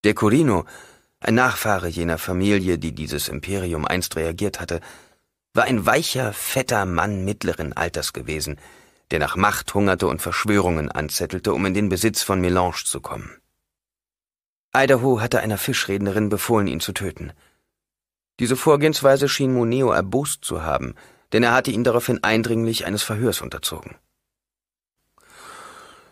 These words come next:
"Warum haben Sie ihn nicht selbst umgebracht?" "Ich wollte einmal sehen, wie die Fischredner vorgehen." "Und wie beurteilen Sie Ihre Vorgehensweise?"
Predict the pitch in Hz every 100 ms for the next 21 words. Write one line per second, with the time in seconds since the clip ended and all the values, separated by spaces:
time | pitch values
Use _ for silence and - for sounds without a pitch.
0 | _ - 139 135 143 123 143 120 120 117
1 | 107 - 110 123 123 - - - 87 -
2 | - - - - - - _ _ _ _
3 | _ _ _ _ _ _ - 92 113 113
4 | 110 117 113 110 123 117 110 - 117 -
5 | 98 107 92 - 127 107 69 - _ _
6 | _ _ _ _ _ _ _ _ _ -
7 | - 127 135 151 - 131 117 104 76 76
8 | - 98 87 - - - - 62 - -
9 | 165